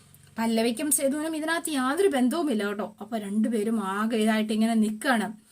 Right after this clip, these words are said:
"ശ്ശെ, എന്റെ പൊന്നോ, ഇനി എന്ത് ചെയ്യും? മറ്റൊരു വഴിയില്ലായിരുന്നു ചേച്ചി, അതുകൊണ്ടാ ഇങ്ങനെ ചെയ്തത്" എന്ന് പറഞ്ഞു. "നീ?" എന്ന് പറഞ്ഞു. അപ്പൊ പല്ലവി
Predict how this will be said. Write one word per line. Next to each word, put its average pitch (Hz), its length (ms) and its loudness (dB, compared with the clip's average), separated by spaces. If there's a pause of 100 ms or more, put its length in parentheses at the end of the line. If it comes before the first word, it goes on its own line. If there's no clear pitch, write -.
(280)
"ശ്ശെ, - 200 -2
എന്റെ 240 220 4
പൊന്നോ, 240 720 2
ഇനി 269 200 0
എന്ത് 262 220 2
ചെയ്യും? 262 400 0 (460)
മറ്റൊരു 208 500 -2
വഴിയില്ലായിരുന്നു 254 840 2
ചേച്ചി, 254 500 0 (120)
അതുകൊണ്ടാ 262 520 2 (120)
ഇങ്ങനെ 320 340 4
ചെയ്തത്" 262 460 0 (100)
എന്ന് 226 180 4
പറഞ്ഞു. 220 460 2 (440)
"നീ?" 269 260 6 (280)
എന്ന് 269 160 4
പറഞ്ഞു. 240 300 0 (140)
അപ്പൊ 311 220 -8
പല്ലവി 247 480 2